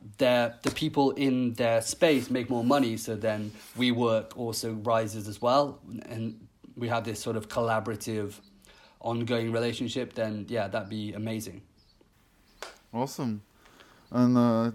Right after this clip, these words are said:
Speaker 2: beginning of the year, you, like, I saw it on your Instagram, maybe in your stories, not sure, but I guess,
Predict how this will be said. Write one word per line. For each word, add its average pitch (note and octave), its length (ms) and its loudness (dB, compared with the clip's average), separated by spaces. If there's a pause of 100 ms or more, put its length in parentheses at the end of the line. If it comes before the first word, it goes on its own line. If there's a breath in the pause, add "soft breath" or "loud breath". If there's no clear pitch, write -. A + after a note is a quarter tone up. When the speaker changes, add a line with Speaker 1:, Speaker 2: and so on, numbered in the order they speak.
(160)
Speaker 2:
beginning C3 360 2
of D3+ 180 4
the D3 80 10
year, D3+ 460 8
you, C#3+ 280 2 (180)
like, A#2 300 -2 (1000)
I A#2+ 100 4
saw C3 300 6
it C3 120 4
on A#2+ 120 8
your A#2 160 12
Instagram, A#2 500 6
maybe A2 320 6
in A2+ 80 4
your G#2+ 140 6
stories, A#2+ 480 4
not A#2 180 -2
sure, A2+ 200 4
but G2+ 200 0
I G2 120 2
guess, G#2 500 0